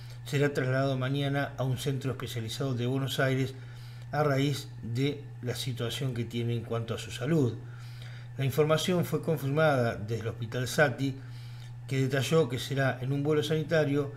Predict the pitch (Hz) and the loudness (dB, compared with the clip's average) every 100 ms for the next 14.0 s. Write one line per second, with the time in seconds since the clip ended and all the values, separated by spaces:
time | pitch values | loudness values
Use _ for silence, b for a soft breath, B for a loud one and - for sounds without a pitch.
0 | B B B - 123 123 120 139 143 123 | B B B -4 -2 -2 0 4 4 4
1 | 113 110 123 147 147 139 147 147 - - | -2 -4 -2 4 4 4 0 -2 -6 -12
2 | - - 175 123 - - 151 151 156 143 | -8 2 4 4 0 0 0 0 0 0
3 | - - 120 117 131 127 120 110 107 101 | -2 -10 -8 -2 0 0 0 -2 -4 -6
4 | 87 80 - B B B B B B B | -6 -8 -10 B B B B B B B
5 | B - 131 131 135 135 131 131 127 123 | B -8 -2 2 4 4 4 2 0 -2
6 | 147 - 143 135 139 185 160 120 120 127 | -4 2 2 4 6 8 8 6 2 0
7 | 135 - 127 131 139 143 143 135 117 123 | -2 -4 -4 -2 2 4 4 2 -2 -2
8 | 110 143 135 123 117 127 127 - 123 120 | 0 0 2 0 0 0 0 -2 -4 -4
9 | 127 - 160 151 156 - - 123 120 113 | -4 -2 4 6 6 4 -8 -6 -6 -6
10 | 120 127 120 165 156 - 151 B B B | -4 -4 2 4 4 2 -4 B B B
11 | B B 151 147 151 147 151 151 151 151 | B B -2 0 4 8 8 8 6 4
12 | 127 139 147 120 123 120 131 123 127 113 | -4 -2 0 0 -2 -2 -2 -2 -2 -2
13 | 127 123 110 120 117 120 175 151 135 - | -2 -2 -4 -4 -6 0 4 4 4 -2